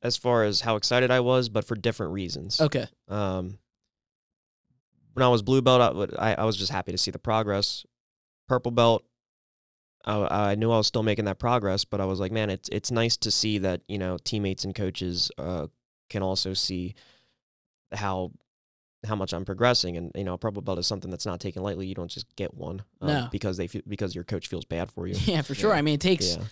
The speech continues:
Speaker 2: I mean, the average for a purple belt is, like, at least three to five years, right? I mean,
Speaker 1: Yeah.
Speaker 2: if you think about it,
Speaker 1: Prob-,
Speaker 2: so
Speaker 1: probably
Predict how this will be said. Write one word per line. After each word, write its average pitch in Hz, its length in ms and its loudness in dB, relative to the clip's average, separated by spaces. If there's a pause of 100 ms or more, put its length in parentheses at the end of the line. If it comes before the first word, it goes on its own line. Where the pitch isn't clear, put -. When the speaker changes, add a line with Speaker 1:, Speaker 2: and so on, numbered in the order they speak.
Speaker 2:
I 156 40 -4
mean, 160 120 2
the 151 60 4
average 165 400 4
for 143 140 2
a 131 60 0
purple 180 260 4
belt 127 240 -2
is, - 40 -6
like, 120 260 -6
at 127 120 -2
least 151 340 0
three 135 200 0
to 131 60 -2
five 127 280 0
years, 143 300 2
right? 113 280 0
I 139 60 -6
mean, 123 120 4
Speaker 1:
Yeah. 117 140 6
Speaker 2:
if 110 60 2
you - 60 2
think 156 200 -2
about 117 280 -2
it, - 20 -2
Speaker 1:
Prob-, 107 160 2
Speaker 2:
so 139 240 -2
Speaker 1:
probably 110 640 -2